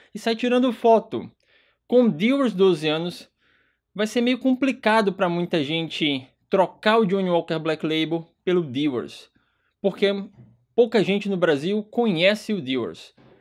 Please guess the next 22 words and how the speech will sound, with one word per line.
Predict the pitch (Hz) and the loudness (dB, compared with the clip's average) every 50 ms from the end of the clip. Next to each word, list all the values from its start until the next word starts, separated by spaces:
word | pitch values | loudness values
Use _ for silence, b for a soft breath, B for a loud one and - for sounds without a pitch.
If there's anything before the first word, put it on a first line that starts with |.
| b b b b b b b | b b b b b b b
Esse | b 175 214 233 226 - | b 0 0 2 2 0
aqui | 220 180 - - 208 196 208 220 214 - | -2 -2 -2 -4 -4 -2 -2 -2 -4 -6
é | - 160 | -8 -8
mais | 160 165 180 190 185 190 | -6 -2 -2 -4 -4 -2
pro | 202 202 | -6 -6
pessoal | 202 - 190 180 - 190 190 185 | -2 -2 -4 0 2 2 2 2
que | - 185 | 0 -8
quer | 180 - - 226 240 247 | -10 -4 -2 0 2 4
beber | 220 226 196 160 151 165 190 196 | 6 6 6 6 4 4 4 4
um | 190 185 | 4 4
whisky | 185 190 180 - - - 175 | 0 -2 -4 -6 -8 -8 -8
diferente, | 147 156 202 214 - - - 160 135 139 180 214 240 247 226 - - 254 247 226 b b b b b b | -6 -4 -4 -6 -4 -2 -2 0 0 2 2 0 0 0 -2 -2 -2 -2 -4 -4 b b b b b b
acessível | - 220 254 247 - - 214 180 - - - 240 247 254 226 233 254 254 254 226 b b b b b b b b b | -2 -2 -2 0 2 2 2 2 2 0 -2 0 0 0 2 2 2 2 2 0 b b b b b b b b b
e | b 196 | b -10
vai | 185 165 170 202 208 202 | -8 -2 0 0 0 2
concorrer | - 226 220 220 214 190 185 196 196 | 2 0 0 2 2 2 4 2 2
diretamente | 165 175 185 175 196 214 220 - 196 165 160 170 190 185 - - 185 | 2 0 2 2 2 2 2 0 -2 0 0 -2 -4 -4 -6 -8 -8
com | - - 220 226 226 | 0 2 2 4 4
o | 208 | 2
Chivas | - - - - 233 254 240 220 226 208 170 | 0 -2 -4 0 0 2 2 4 2 2 2
doze | 165 147 190 208 196 160 156 170 | 2 4 4 6 4 4 2 2
anos, | 180 196 208 214 202 - - - | 2 2 2 0 -4 -4 -10 -20